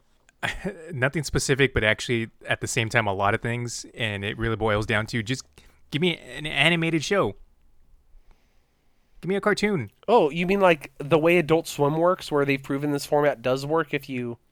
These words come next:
Speaker 1: Yes.
Speaker 2: Yeah, that would be good.
Speaker 1: <laughs> They have, yeah, Adult, that's a perfect example, 'cause Adult Swim has a shit ton of fifteen-minute shows, basically, which I think this is your, uh, your example, Alex.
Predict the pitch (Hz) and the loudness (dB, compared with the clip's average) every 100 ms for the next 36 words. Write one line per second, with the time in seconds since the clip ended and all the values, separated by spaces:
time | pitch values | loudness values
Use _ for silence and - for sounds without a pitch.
0 | _ 190 190 202 - - - _ _ - | _ -6 -4 -2 -6 -12 -20 _ _ -6
1 | 120 120 170 185 131 107 110 - _ _ | -6 -2 -2 0 -4 -6 -8 -12 _ _
2 | - - - - _ _ _ _ - 156 | -16 -4 -4 -4 _ _ _ _ -4 -4
3 | 160 175 147 110 143 143 226 170 160 - | -4 0 0 4 2 2 -4 -8 -6 -4
4 | - 156 135 147 143 117 107 107 131 - | -4 -4 -4 -4 -4 -4 -6 -4 -6 -6
5 | 147 131 117 143 _ _ _ 135 110 - | -4 -4 -4 -8 _ _ _ -10 -10 -6
6 | - 156 - 131 123 101 - 143 - 131 | -4 -4 -2 -4 -4 -4 -2 -2 0 -2
7 | 117 104 104 92 101 - - 101 - 104 | -2 -4 -6 -6 -8 -14 -8 -8 -8 -14
8 | - - _ _ _ _ 110 98 - - | -18 -20 _ _ _ _ -14 -12 -14 -18
9 | _ - 175 - 117 131 127 123 139 131 | _ -20 -14 -6 -2 -2 -2 -2 -2 2
10 | 131 135 123 120 113 117 127 123 117 147 | 4 4 4 4 2 0 -2 -2 -2 -2
11 | 147 117 113 117 - | 0 0 0 -2 -12